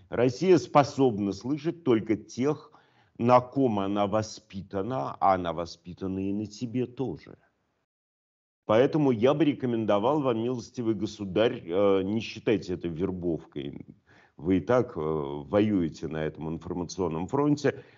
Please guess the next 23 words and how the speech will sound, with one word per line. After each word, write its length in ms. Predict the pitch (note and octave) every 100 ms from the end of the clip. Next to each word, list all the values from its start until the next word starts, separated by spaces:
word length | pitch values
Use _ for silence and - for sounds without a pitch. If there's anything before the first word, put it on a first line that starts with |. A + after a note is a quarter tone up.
| -
но 280 | G2 A#2+ C3
усиливать 720 | G#2+ A2+ - B2+ D3 C3 C3 -
своё 720 | - A2+ A2 G#2+ G2 A2 A2
воздействие 1120 | G#2 G2+ F#2+ E2+ G#2 G2+ G2+ - G2 F#2+ F#2+
и 100 | F#2
своё 360 | F2 F#2 F2+ F#2
присутствие 680 | E2+ E2 G2+ E2+ - - F#2
в 60 |
русской 420 | G#2 A2 G2+ - B1+
аудитории. 680 | C2 - - - - - - _ - - - _
Это 200 | - C3+
же 340 | D#3 D#3+ C#3 G#2
чертовски 760 | - C#3 C#3 F3 F#3+ G3 -
важно. 360 | D#3+ F#3+ A#2 G#2
Вот 140 | F2+
я, 460 | G2 C3 B2+ F#2+ G2
э, 0 | F#2 F2+ D2+ - - _
повторяюсь, 1040 | G2+ - B2+ D#3 C#3+ _ - D3 G#2+ D#2+
что 520 | - - - G#2 F#2 - - _ _
мне 480 | - F#2+ A2 A#2+ D3
действительно, 920 | B2+ B2 - C#3 D#3+ F#3 E3+ D#3+ C#3+ -
эм, 360 | G#2 A#2 G#2 - _ _ _ _ -
эм, 720 | G2+ G#2 F2 D2 A#1+ G1+ -